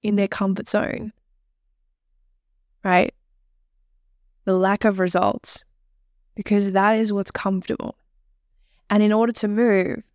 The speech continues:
it would mean pain. So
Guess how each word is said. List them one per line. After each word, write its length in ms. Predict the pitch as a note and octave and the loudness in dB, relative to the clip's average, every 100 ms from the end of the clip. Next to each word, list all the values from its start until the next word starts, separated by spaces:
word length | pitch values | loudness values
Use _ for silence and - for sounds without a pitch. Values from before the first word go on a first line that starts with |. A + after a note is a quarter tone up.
| _ _ _ _ _ _ _ _ _ _ _ _ _ _ _ | _ _ _ _ _ _ _ _ _ _ _ _ _ _ _
it 140 | G#3 G#3 | 0 2
would 180 | G#3 F#3 | 2 0
mean 580 | G3+ G#3 G#3+ G#3+ G#3 - - | 2 2 4 2 0 -6 -12
pain. 460 | - G3 - G#3+ - _ _ _ _ _ _ _ _ _ _ | -6 -4 -4 -6 -10 _ _ _ _ _ _ _ _ _ _
So 120 | - | -8